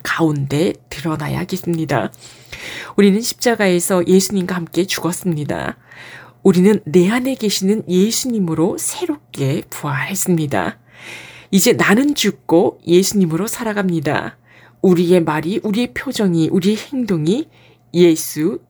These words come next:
그리스도의 삶이 되시기를 축원합니다. 기도하시겠습니다. 사랑의 하나님, 우리를 너무나 사랑하여 주셔서 이 새벽을 깨워주시니 너무나 감사합니다.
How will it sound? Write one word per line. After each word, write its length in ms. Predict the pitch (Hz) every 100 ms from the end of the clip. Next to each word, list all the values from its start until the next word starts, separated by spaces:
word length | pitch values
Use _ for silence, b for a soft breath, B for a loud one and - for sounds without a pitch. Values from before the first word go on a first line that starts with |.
| _
그리스도의 600 | 226 220 - - 214 220
삶이 560 | - - 240 226 226
되시기를 800 | 220 175 - 151 139 120 123 294 - -
축원합니다. 1120 | - 196 160 139 185 - 175 143 143 127 - _ _ _ _ _ _ _ _ _ _ - B B B
기도하시겠습니다. 1120 | 180 175 165 170 175 - 151 143 147 95 - B B B B B B B B B
사랑의 340 | - 196 196 190
하나님, 580 | 185 160 147 143 123 - _ _ - -
우리를 320 | 175 165 180
너무나 560 | 180 160 175 165 165 220
사랑하여 520 | - 247 226 214 202
주셔서 840 | 196 180 170 160 - 151 208 330 B B B B -
이 240 | 196 226 -
새벽을 800 | - - - - 185 175 220 -
깨워주시니 1080 | - 254 240 240 190 - 160 151 147 143 - -
너무나 540 | 160 151 143 139 190
감사합니다. 1040 | - 175 160 165 170 165 151 139 107 107